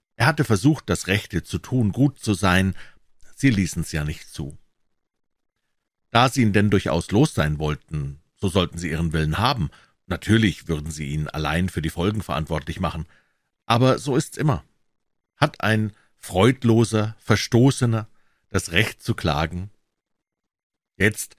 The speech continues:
da sie ihn zum Äußersten getrieben, wollte er das Leben eines Verbrechers führen. Ihm blieb keine Wahl. Unter solchen Betrachtungen war er weit über die Wiesen geschritten, und die Schulglocke, welche die Säumigen mahnte, klang ihm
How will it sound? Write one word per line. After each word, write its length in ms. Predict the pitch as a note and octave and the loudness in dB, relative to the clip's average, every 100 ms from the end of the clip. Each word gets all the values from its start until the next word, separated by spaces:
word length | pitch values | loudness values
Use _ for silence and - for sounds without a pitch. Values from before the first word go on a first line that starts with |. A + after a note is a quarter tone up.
| _ _ _ _ | _ _ _ _
da 180 | - A2 | 2 2
sie 140 | B2+ B2 | 2 0
ihn 180 | A2+ | 0
zum 160 | A2 G#2+ | 0 -2
Äußersten 600 | - C#3+ - F#2 - E2 | 2 2 2 -2 -2 -10
getrieben, 480 | D#2 - E2 D2 D2+ - _ | -10 -6 -6 -6 -10 -14 _
wollte 320 | - A2+ C3+ A#2 | 2 4 4 2
er 80 | |
das 200 | F#2+ G#2 F2 | 0 -2 0
Leben 420 | E2+ F#2+ G2 F#2+ _ _ | 2 2 0 -4 _ _
eines 280 | E2+ F#2 | -4 -4
Verbrechers 600 | - G2+ E2+ D2 - D2 | -2 -4 -4 -6 -6 -10
führen. 460 | - - E2 A1 A1+ _ _ | -12 -8 -8 -8 -14 _ _
Ihm 160 | - G#2 | -2 0
blieb 220 | E2+ - | 0 -4
keine 260 | - E2 B1+ | -6 -6 -4
Wahl. 320 | E2 F#2+ C2+ - _ _ _ _ | -2 -2 -2 -10 _ _ _ _
Unter 240 | A#2 B2+ | 2 2
solchen 280 | A#2 D#3 D3+ | 4 4 4
Betrachtungen 680 | - - D3+ - G#2 D#2+ D2+ | 2 0 -4 -2 0 0 0
war 120 | D2 | 0
er 120 | D2+ | 0
weit 260 | D#2 F#2 G2+ | 2 2 0
über 160 | D2+ | -4
die 160 | D#2 D2+ | -4 -2
Wiesen 280 | G2+ G#2+ G2 | -2 0 -2
geschritten, 480 | F#2 - G#2 - E2+ | -2 -2 -6 -2 -4
und 120 | D2+ | -2
die 100 | D#2 | -4
Schulglocke, 800 | - B2 C3 A#2 G2 - F#2 F2 _ _ - | 0 2 2 4 0 2 0 0 _ _ -4
welche 240 | D#2 - | -4 -4
die 100 | C#2+ | -8
Säumigen 540 | D2+ D#2+ E2 F#2 D#2+ | -6 -2 0 0 0
mahnte, 560 | D#2+ C#2+ D2 E2+ F2+ E2+ - _ _ | 0 0 -2 -2 0 -2 -6 _ _
klang 340 | - F#2 G2+ C3+ | -2 0 2 2
ihm 360 | B2 B2 A#2+ | 2 2 0